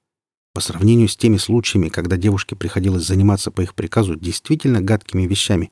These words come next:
сегодняшнее приключение и приключением-то назвать нельзя. Подумаешь, отнести коробку какой-то женщине. Сущая ерундистика.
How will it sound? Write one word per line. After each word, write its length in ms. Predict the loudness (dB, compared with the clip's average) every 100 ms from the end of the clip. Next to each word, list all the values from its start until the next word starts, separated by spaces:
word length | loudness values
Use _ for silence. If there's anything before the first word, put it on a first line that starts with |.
| _ _ -14
сегодняшнее 580 | -10 0 0 0 0 -2
приключение 640 | -2 -2 0 2 4 4
и 160 | 0 -4
приключением-то 800 | -4 -6 -4 0 2 2 0 -2
назвать 400 | -2 -2 -2 2
нельзя. 360 | 0 -2 -10 _ _ _ _ _ -4
Подумаешь, 440 | 2 4 2 0
отнести 380 | -2 0 0 -2
коробку 460 | -2 2 0 0 -6
какой-то 360 | -2 -2 0
женщине. 460 | 0 0 -4 -10 -12 _ _ -14
Сущая 480 | -2 -2 0 0 0
ерундистика. 760 | 0 0 0 0 -4 -10 -14